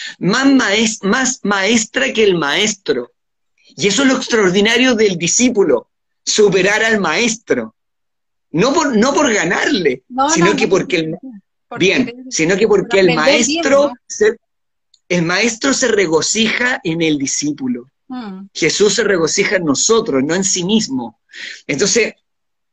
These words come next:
Speaker 1: ahí está el salir, ahí está la, la alteridad, ahí está todo eso, ¿no? Gustavo Dimas, muy buenos videos. Eso, Ada Escalante, po.
Speaker 2: Sí, no, lo que tú
Speaker 1: Escalar,
Speaker 2: dices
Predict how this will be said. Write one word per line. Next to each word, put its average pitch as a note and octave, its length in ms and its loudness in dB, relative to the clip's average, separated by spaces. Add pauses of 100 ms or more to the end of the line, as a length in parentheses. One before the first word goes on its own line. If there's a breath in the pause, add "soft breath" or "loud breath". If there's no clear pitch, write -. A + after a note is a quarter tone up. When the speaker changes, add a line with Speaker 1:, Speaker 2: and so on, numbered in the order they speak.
(100)
Speaker 1:
ahí F3+ 180 -4
está G#3 140 -2
el F#3+ 100 0
salir, F3+ 680 0
ahí D#3 60 -2
está D#3+ 260 -6
la, D3 420 -2 (160 loud breath)
la C#3+ 120 0
alteridad, D#3+ 1080 0 (520)
ahí C#3+ 140 -4
está - 380 -4
todo C#3+ 240 2
eso, A3 320 -2
¿no? B2+ 260 -8 (240)
Gustavo C#3+ 540 0
Dimas, C#3 560 0
muy C#3 220 0
buenos C#3+ 360 2
videos. C#3 480 2 (1500 loud breath)
Eso, E3 440 2
Ada C#3 220 4
Escalante, C3 800 -2
po. A#2+ 380 -12 (100)
Speaker 2:
Sí, B3+ 80 -14
no, A3 80 -14 (160)
lo - 0 -
que - 60 -10
tú - 260 -4
Speaker 1:
Escalar, D4 400 0
Speaker 2:
dices - 160 -4